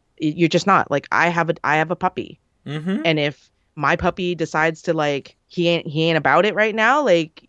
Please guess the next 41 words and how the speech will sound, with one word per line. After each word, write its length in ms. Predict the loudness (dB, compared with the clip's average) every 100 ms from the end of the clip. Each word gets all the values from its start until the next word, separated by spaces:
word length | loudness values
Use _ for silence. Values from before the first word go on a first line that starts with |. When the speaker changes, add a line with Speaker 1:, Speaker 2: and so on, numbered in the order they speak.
| -20 -20 -10 -6
Speaker 1:
I 200 | -2 0
gotta 180 | 0 0
go 140 | 0
deal 220 | 0 0
with 160 | 0 -2
it, 240 | -10 -8
right? 280 | 0 2 2
Like, 220 | 0 0
and 240 | 0 0 -2 -6 -20 -20 _ -4
have 160 | -4 -4
to 60 |
think, 260 | -2 0 0
like, 120 | -2
do 140 | 2 0
I 160 | 0 -6
try 280 | -10 0 2
and 120 | 4
do 100 | 2
this 120 | 0
press 240 | -2 -4 0
conference 600 | -2 0 -2 -2 -6 -12
really 300 | 0 2 2
quickly 380 | 0 -2 0 0
and 160 | 0 -2 -10 _ _
not 320 | 2 2 2 -4 _ _
put 160 | 2
him 320 | 4 4 2 -2 _
back 200 | -4 0
into 220 | -2 0
his 160 | -2 -2
crate, 420 | 0 2 2 -2 _ _ _ _ _ -20 0
but 180 | 0 2
also 260 | -2 -2 0
risk 340 | 2 0 -2
that 240 | -2 -2 -4 _ _ _
for 120 | -4
the 60 |
ten 220 | -2 0 0
minutes 300 | 0 -2 -2
that, 160 | 0
or 220 | 2 0